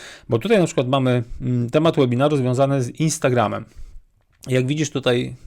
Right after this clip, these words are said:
mm, pi-, dwieście siedemdziesiąt cztery osoby się zapisały i to są kobiety, a tylko czterdziestu czterech mężczyzn. Jeżeli chodzi o stawkę za lida, e, za pozyskanie tej osoby, no to nie ma jakichś tam większych, y, powiedzmy tutaj różnic,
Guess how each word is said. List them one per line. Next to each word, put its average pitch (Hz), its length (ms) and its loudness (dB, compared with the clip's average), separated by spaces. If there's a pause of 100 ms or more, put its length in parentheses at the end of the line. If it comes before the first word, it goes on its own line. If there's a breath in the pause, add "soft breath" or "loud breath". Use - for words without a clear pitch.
(120)
mm, 117 520 -6
pi-, - 140 -10
dwieście 127 500 -2
siedemdziesiąt 127 380 -2
cztery 120 220 -2
osoby 113 480 -4
się 120 140 -6
zapisały 139 500 0
i 151 40 -4
to - 100 -8
są 113 140 -4
kobiety, 135 540 0 (400 loud breath)
a 127 380 2
tylko 127 260 -2
czterdziestu 117 420 -2
czterech 110 440 -4
mężczyzn. 120 520 -2
Jeżeli 135 260 -2
chodzi 165 340 0
o 131 100 -4
stawkę - 580 -2 (220)
za 117 220 4
lida, 127 460 2 (520 loud breath)
e, 113 120 0
za 117 120 2
pozyskanie 120 420 -2
tej 117 120 2
osoby, 147 300 0
no 143 80 -4
to 151 100 -2
nie 160 160 2
ma 127 80 2
jakichś 113 220 -4
tam 107 200 -2
większych, 113 600 -6
y, 110 500 -4
powiedzmy 110 300 -6
tutaj 113 220 -2
różnic, 139 540 0